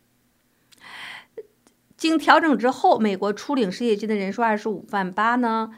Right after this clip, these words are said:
超出了市场的预期值。然后总续领失业金的人数呢，是一百八十六，一百八十六点一万人，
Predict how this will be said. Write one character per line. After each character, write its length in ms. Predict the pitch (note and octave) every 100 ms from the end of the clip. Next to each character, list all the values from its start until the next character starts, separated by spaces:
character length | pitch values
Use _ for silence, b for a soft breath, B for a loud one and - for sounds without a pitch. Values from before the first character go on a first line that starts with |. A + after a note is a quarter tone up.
| -
超 240 | C#4+ C#4
出 160 | C#4 B3
了 140 | G#3+
市 180 | G#3 A#3+
场 180 | A3 E3+
的 120 | F3
预 120 | A3+
期 220 | A3 C4
值。 480 | B3 F3+ E3 F3+ F#3 B B
然 140 | - A3
后 440 | C#4 C4 A#3 - B B B B
总 380 | - B3+ C#4+ - _ -
续 380 | - - G4
领 180 | C#4+ G3+
失 160 | F#3+ B3
业 140 | A3
金 160 | G3 G#3+
的 100 | G3+
人 220 | F3 E3
数 180 | - G#3+
呢， 180 | F3 F#3
是 200 | - G3+
一 100 | A3+
百 160 | F#3
八 160 | F#3 G3+
十 100 | G#3
六， 400 | G#3 F#3 - - _ _ _
一 200 | - C4+
百 280 | B3 F#3 E3
八 260 | D#3 A3+ A3+
十 140 | A3
六 200 | G#3+ B3
点 300 | G3 D#3+ -
一 260 | - A#3+ B3+
万 220 | C4+ A#3+
人， 380 | E3 - - -